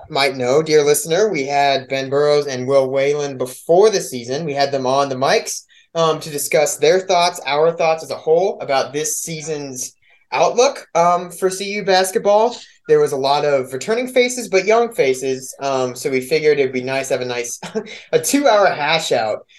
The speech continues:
um, regarding our thoughts on the season. And I listened to some of it again.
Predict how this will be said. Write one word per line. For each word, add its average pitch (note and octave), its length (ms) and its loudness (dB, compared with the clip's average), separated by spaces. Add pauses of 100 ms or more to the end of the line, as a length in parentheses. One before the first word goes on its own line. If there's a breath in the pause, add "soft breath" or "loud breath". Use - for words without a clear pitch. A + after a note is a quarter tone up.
(140 soft breath)
um, C3+ 340 4
regarding D3 520 2
our C3 160 -2
thoughts C3 300 0
on B2+ 80 -6
the A#2 60 -6
season. C3 580 -4 (260 soft breath)
And D3 220 0
I F3 80 4
listened C#4 280 2
to A#3+ 80 6
some D4+ 240 2
of F#3 120 2
it C#3+ 120 2
again. B2 400 -6